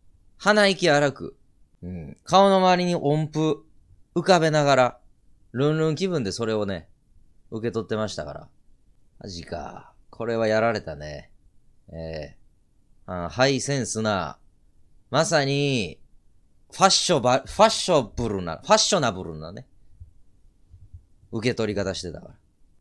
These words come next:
まあまあまあ、買ってください。でもこれ千円で買えますから、皆さん。あの、ぜひね、二十二日、再販って書いてるわ。再販されてるってことは、多分これ、結構売れてるってことやわ。うん。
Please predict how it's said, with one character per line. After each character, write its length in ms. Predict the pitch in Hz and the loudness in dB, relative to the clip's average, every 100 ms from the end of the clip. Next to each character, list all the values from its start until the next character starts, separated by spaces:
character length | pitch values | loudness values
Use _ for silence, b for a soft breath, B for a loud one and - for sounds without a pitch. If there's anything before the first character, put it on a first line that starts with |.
| - | -12
ま 120 | - 135 | -2 0
あ 40 | |
ま 120 | 135 | 2
あ 40 | 131 | 6
ま 380 | 127 104 76 - _ _ | 6 4 0 -10 _ _
あ、 60 | - | -2
買 160 | 156 165 | 2 2
っ 40 | |
て 120 | 165 | 2
く 60 | 147 | 2
だ 120 | 139 | 2
さ 100 | 110 | 2
い。 40 | |
で 80 | 104 | 0
も 100 | 123 | 0
こ 60 | 127 | 0
れ 60 | |
千 260 | 123 196 254 | 0 2 2
円 60 | 202 | 2
で 100 | 143 | 4
買 180 | 170 | 4
え 20 | 165 | 6
ま 140 | 160 | 4
す 100 | - | 2
か 80 | 127 | 0
ら、 80 | 98 | 2
皆 200 | 98 90 | -2 -4
さ 160 | 87 | -6
ん。 100 | 71 - _ _ - - | -8 -14 _ _ -20 -4
あ 120 | 110 | -2
の、 120 | 110 | -2
ぜ 200 | 117 220 | 4 4
ひ 140 | 156 104 | 4 0
ね、 240 | 101 - _ _ - _ _ _ - - - - | -4 -6 _ _ -20 _ _ _ -20 -20 -20 -8
二 200 | 170 277 285 | 0 2 4
十 160 | 233 | 4
二 140 | 175 202 | 4 2
日、 500 | 175 123 120 110 - _ | 0 -2 -2 -4 -10 _
再 380 | - - 285 320 | -2 8 10 10
販 260 | 214 269 277 | 8 6 6
っ 20 | |
て 100 | - | 0
書 120 | 110 | -2
い 80 | 104 | 0
て 100 | 107 | 0
る 60 | 104 | 0
わ。 180 | - - - - | -4 -10 -20 -8
再 360 | - 277 311 | 6 10 10
販 240 | 294 269 247 | 8 4 6
さ 140 | 247 | 6
れ 100 | 240 | 6
て 120 | 233 | 4
る 60 | 226 | 2
っ 40 | |
て 140 | 226 135 | 2 -2
こ 140 | 113 | 0
と 80 | 113 | 0
は、 100 | 107 | 4
多 160 | 185 196 | 6 6
分 160 | 120 | 2
こ 100 | 101 | 0
れ、 180 | 107 - | -2 -2
結 240 | - 269 - | 0 0 2
構 100 | - | 0
売 160 | 202 | 4
れ 120 | 254 | 4
て 120 | 196 220 | 6 6
る 60 | |
っ 40 | 214 | 6
て 140 | 107 | 0
こ 120 | 98 | -2
と 60 | 85 | -6
や 120 | 78 | -8
わ。 100 | - _ _ _ - - | -12 _ _ _ -16 -6
う 120 | 117 | -2
ん。 160 | 95 | -4